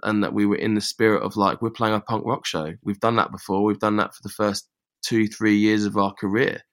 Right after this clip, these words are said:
you know, so why should tonight be, feel like a step backwards? It's not. We're,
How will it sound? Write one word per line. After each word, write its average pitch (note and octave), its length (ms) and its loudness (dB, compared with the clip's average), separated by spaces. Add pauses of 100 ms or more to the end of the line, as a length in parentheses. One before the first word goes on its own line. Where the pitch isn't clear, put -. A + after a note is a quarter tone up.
(260)
you G2+ 80 0
know, G2 180 4
so G#2+ 200 -2
why G2 260 2
should G#2 220 -8
tonight G2 340 0
be, F2+ 320 -2 (560)
feel G#2+ 180 2
like F#2+ 280 2
a F#2+ 40 -6
step - 300 -4
backwards? F2+ 380 -2
It's - 120 -8
not. A2+ 320 -2
We're, F#2 200 -6